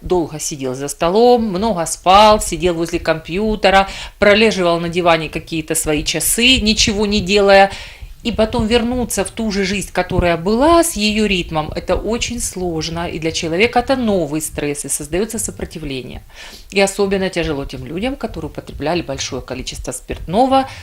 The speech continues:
жирной и сладкой пищи, потому что организм был загружен, всё время работал, несмотря на то, что человек, возможно, ничего физически не делал, и человек переживает это тяжёлый период, стресс, ещё зима, много одежды.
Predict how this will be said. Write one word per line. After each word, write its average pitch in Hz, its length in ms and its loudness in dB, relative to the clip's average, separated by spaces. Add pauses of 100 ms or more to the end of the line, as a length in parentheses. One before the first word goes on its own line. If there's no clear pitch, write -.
(120)
жирной 233 440 0
и 208 40 -2
сладкой 143 480 -4
пищи, - 460 -8
потому 170 400 -6
что - 180 -4
организм 156 640 -4
был 165 200 -2
загружен, 220 800 -4 (280)
всё 196 180 -2
время 196 380 0
работал, 208 560 2
несмотря 240 400 -2
на 254 100 2
то, 254 80 -6
что 240 120 -8
человек, 240 260 -4
возможно, 226 360 0
ничего 220 560 -2
физически 196 640 -6
не 196 160 -2
делал, 185 420 0 (360)
и - 80 -4
человек 220 500 0
переживает 196 840 2
это 175 180 -4
тяжёлый 170 600 -2
период, 185 520 -2
стресс, 180 480 -2
ещё 175 180 -2
зима, 180 540 2
много 185 400 -2
одежды. 180 800 0